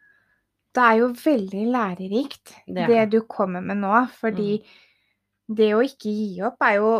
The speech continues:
Speaker 1: ø,
Speaker 2: Mm.
Speaker 1: absolutt veldig, veldig, veldig viktig.
Speaker 2: Det er det.
Speaker 1: Eh, og det å fokusere, og det å begynne i det små.
Speaker 2: Mm.
Speaker 1: Fordi det kan jo sette brikker i livet ditt,
Speaker 2: Det kan det.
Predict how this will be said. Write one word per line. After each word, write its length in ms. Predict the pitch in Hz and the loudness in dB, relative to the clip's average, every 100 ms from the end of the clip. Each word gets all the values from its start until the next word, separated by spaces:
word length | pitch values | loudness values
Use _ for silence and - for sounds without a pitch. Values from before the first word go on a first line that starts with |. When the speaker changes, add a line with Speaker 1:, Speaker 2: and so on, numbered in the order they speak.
| 220 _ - | -2 _ -14
Speaker 1:
ø, 300 | 202 196 180 | -8 -4 -4
Speaker 2:
Mm. 120 | 180 | -6
Speaker 1:
absolutt 480 | - - - 233 - | -10 -6 0 0 0
veldig, 240 | 208 175 | -4 -4
veldig, 260 | 185 180 180 | -4 -6 -6
veldig 300 | 185 180 185 | -8 -8 -12
viktig. 440 | 190 - - 196 - - - | -16 -16 -12 -12 -12 -20 -10
Speaker 2:
Det 160 | 202 | -4
er 140 | 170 156 | -4 -4
det. 100 | - | -6
Speaker 1:
Eh, 320 | 208 190 190 - | -4 -2 -2 -4
og 100 | 214 | -4
det 120 | 190 180 | -4 -4
å 80 | 196 | -6
fokusere, 1300 | _ 226 - 262 - - 196 180 185 196 262 294 - | _ -12 -10 -10 -12 -10 -8 -8 -8 -4 -2 -2 -2
og 300 | 220 220 220 _ _ _ _ | 0 0 -2 _ _ _ _
det 80 | 220 | -4
å 100 | 233 | -4
begynne 320 | 254 233 185 | -4 -6 -6
i 40 | 92 | -10
det 160 | 185 | -14
små. 380 | - - - 208 - | -12 -14 -14 -14 -12
Speaker 2:
Mm. 480 | 202 185 165 180 - _ _ _ | -10 -10 -14 -16 -20 _ _ _
Speaker 1:
Fordi 260 | 240 233 226 | -2 0 0
det 160 | 233 233 | -2 -4
kan 300 | 226 196 190 | -6 -6 -6
jo 160 | 208 | -8
sette 880 | 214 226 220 _ 185 180 185 185 190 - | -6 -6 -6 _ -6 -2 -2 -2 -4 -10
brikker 480 | 196 202 196 - 180 | -10 -8 -8 -10 -8
i 80 | |
livet 300 | 180 180 185 | -6 -8 -4
ditt, 460 | 226 330 - - 185 | -2 -2 -6 -18 -8
Speaker 2:
Det 180 | 196 190 | -8 -8
kan 120 | 156 | -12
det. 120 | - | -16